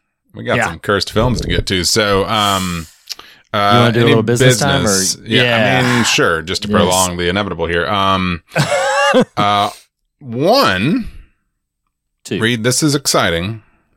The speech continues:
Speaker 1: One is
Speaker 2: Mm-hmm.
Speaker 1: the loneliest number, but next week, <laughs> unless you correct me, which is quite possible, we've
Speaker 2: No,
Speaker 1: got a
Speaker 2: no.
Speaker 1: quarterly Queens.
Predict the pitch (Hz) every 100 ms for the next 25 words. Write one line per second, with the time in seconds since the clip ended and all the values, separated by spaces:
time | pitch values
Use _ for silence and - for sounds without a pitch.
0 | _ - 98 110 113 104 104 107 107 95
1 | 85 85 98 117 - _ _ _ _ _
2 | _ _ _ - 123 160 - 151 269 247
3 | - _ _ _ _ _ _ _ _ _
4 | _ _ _ _ - - - 113 131 -
5 | 151 - 185 247 208 120 110 131 143 180
6 | 180 233 247 180 143 180 - - - -
7 | 139 233 254 247 349 392 320 - 392 453
8 | 123 90 -